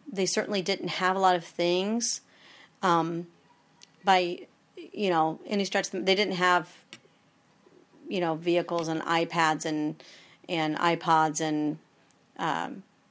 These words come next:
just, they just didn't. They had learning tools and good toys, but they didn't have those. They didn't have a lot of things. But we always loved our children unselfishly, and we loved them enough to do whatever it took to stay close to them. And,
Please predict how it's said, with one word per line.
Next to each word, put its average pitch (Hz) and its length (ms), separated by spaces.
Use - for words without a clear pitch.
just, 190 340
they 190 140
just 180 200
didn't. - 440
They 175 180
had 180 220
learning 202 400
tools 185 400
and 175 320
good 196 180
toys, 175 380
but 175 140
they 170 100
didn't 165 200
have 156 180
those. 165 260
They - 140
didn't 180 300
have 190 180
a 214 40
lot 190 140
of 160 80
things. - 380
But 208 180
we 214 120
always 240 500
loved 185 300
our 185 160
children 175 360
unselfishly, 165 920
and 196 140
we 196 120
loved 190 480
them 220 160
enough 175 460
to 196 100
do 190 180
whatever 185 500
it 220 160
took - 440
to - 100
stay 170 200
close 165 320
to 160 100
them. 151 340
And, 185 400